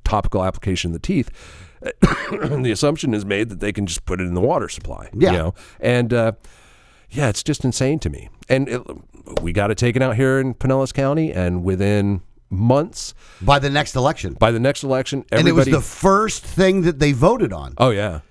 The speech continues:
Speaker 2: Like, it was the first thing to put it back in the
Speaker 1: It
Speaker 2: water.
Speaker 1: was n-, n-, number one item on the agenda.
Speaker 2: It was c-
Speaker 1: It was insane.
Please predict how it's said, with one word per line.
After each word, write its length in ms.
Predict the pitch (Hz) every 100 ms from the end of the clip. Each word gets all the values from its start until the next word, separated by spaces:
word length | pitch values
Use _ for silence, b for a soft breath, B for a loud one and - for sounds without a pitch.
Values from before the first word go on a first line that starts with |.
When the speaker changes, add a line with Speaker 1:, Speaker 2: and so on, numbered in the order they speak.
| -
Speaker 2:
Like, 140 | 147 143
it 120 | 196
was 180 | 185 110
the 100 | -
first 580 | - - 202 233 -
thing 220 | 190 196 165
to 60 |
put 240 | 131 160 170
it 80 | 143
back 240 | 156 147
in 80 | 147
the 80 | 135
Speaker 1:
It 100 | 131
Speaker 2:
water. 160 | 123 110
Speaker 1:
was 180 | - -
n-, 200 | 90 90 - -
n-, 240 | 90 85 - -
number 420 | 107 190 127 139
one 260 | 127 123 110
item 340 | 92 98 87
on 140 | 87 85
the 100 | 82
agenda. 460 | 80 76 65 62 - _ -
Speaker 2:
It 160 | 139
was 120 | 147 - - -
c- 120 | - - -
Speaker 1:
It 140 | 123
was 200 | 123 110
insane. 840 | 107 95 - - 104 78 67 64